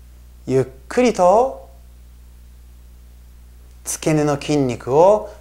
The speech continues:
ぐーっと縮めながら、軸をまっすぐに、骨盤が寝ないようにキープをして、ゆっくりと最後、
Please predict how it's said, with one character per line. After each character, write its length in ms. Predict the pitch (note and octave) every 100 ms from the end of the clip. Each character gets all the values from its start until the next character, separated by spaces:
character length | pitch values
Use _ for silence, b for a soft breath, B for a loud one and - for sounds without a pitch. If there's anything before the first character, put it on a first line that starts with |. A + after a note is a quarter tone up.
| -
ぐ 120 | -
ー 540 | A2 A2 B2+ D#3 G3+ A3+
っ 60 |
と 120 | B3
縮 280 | A#3 - G#3+
め 80 | G#3
な 100 | G3
が 120 | D#3
ら、 260 | A#2 F#2+ - - - - - - - - b b b b b - -
軸 400 | A#2 A#2+ - D3+
を 180 | B2+ G#2
ま 200 | G2+ G2+
っ 40 |
す 240 | - -
ぐ 100 | F#3+
に、 220 | C#3+ F#2+ - - b b b b -
骨 200 | - C#3+ C#3
盤 180 | C#3
が 140 | C3 B2+
寝 140 | B2+
な 180 | D#3 F#3+
い 100 | G#3+
よ 120 | A#3+
う 40 | A#3+
に 140 | A3
キ 220 | - A3+
ー 80 | A3
プ 100 | G#3+
を 80 | G#3
し 100 | -
て、 580 | G#3+ A3+ C4 C#4 - - - - - - b b b b b -
ゆ 140 | A#2+ A#2
っ 20 | - - - -
く 160 | -
り 160 | G3 G3+
と 500 | A3+ B3+ C#4 - - - - - - - - - -
最 380 | - - C3 B2
後、 440 | A#2+ E3+ G3+ -